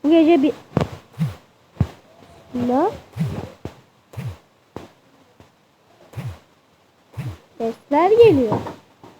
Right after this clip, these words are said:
Allah. Bir şey gelecek. Kesin bir şey gelecek.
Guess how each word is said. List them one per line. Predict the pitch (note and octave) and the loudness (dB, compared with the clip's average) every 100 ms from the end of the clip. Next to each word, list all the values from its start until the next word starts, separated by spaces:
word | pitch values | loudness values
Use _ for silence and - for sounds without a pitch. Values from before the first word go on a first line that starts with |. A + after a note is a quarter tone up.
| _ - - _ _ _ _ _ _ - C#3+ E2 _ _ _ _ _ _ _ _ _ _ _ _ _ _ | _ -20 -20 _ _ _ _ _ _ -12 -12 -12 _ _ _ _ _ _ _ _ _ _ _ _ _ _
Allah. | E4+ F#4 F#4+ F4+ F4 - - _ _ _ _ _ _ _ _ _ _ - _ _ F3+ F#3 A3 D4 A#3 - _ _ _ _ _ _ _ A4+ | 6 8 8 6 2 -2 -14 _ _ _ _ _ _ _ _ _ _ -20 _ _ -20 -14 -8 -6 -8 -12 _ _ _ _ _ _ _ -4
Bir | C#4 | -4
şey | - F#4+ F#4+ | 0 0 4
gelecek. | G#4 D#4 B3+ C#4 - | 4 4 2 -2 -2
Kesin | D4+ - G4+ | -4 0 2
bir | F#4+ | 2
şey | - C#4+ C4 | 2 -2 0
gelecek. | A#3+ A3 A#3 | 0 -2 -6